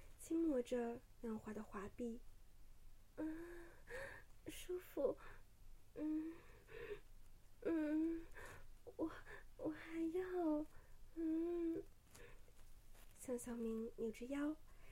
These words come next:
小手抓着端木晨，渴望着他的抽动，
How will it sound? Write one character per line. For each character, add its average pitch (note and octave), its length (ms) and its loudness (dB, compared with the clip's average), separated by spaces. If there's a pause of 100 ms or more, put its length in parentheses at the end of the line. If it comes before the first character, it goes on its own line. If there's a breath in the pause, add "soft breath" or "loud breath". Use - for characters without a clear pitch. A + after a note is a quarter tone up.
(140 loud breath)
小 C#4 240 0
手 C#4 500 6
抓 D4 140 0
着 C#4+ 100 0
端 C4+ 200 2
木 C#4+ 120 4
晨， A3 400 0 (520 loud breath)
渴 - 200 -4
望 A3 260 2
着 G#3+ 380 0
他 - 160 -8
的 G3+ 120 2
抽 A#3+ 260 2
动， B3 320 4